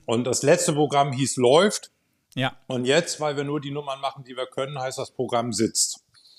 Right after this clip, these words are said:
Speaker 1: Und, ähm, <laughs> und, äh, das ist super, weil da freue ich mich drauf. Erstens, wir müssen nicht proben, wir können die Nummern alle schon.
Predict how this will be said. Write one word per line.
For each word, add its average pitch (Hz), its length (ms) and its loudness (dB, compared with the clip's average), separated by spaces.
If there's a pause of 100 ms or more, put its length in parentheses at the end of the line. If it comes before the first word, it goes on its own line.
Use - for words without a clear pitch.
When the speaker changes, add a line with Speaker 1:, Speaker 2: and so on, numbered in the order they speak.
(540)
Speaker 1:
Und, 107 240 0
ähm, 113 280 2 (840)
<laughs> 127 160 0 (1300)
und, 143 400 4
äh, 143 120 0
das 151 160 2
ist 185 160 4
super, 143 320 6
weil 120 160 2
da 131 120 2
freue 151 300 -4
ich 165 40 -4
mich 180 140 -6
drauf. 170 320 0
Erstens, 156 420 -2
wir 160 80 -2
müssen 147 280 -6
nicht 131 160 -8
proben, 160 340 -2
wir 143 100 0
können 139 180 -2
die 151 120 -6
Nummern 160 260 -6
alle 156 240 -4
schon. 185 380 0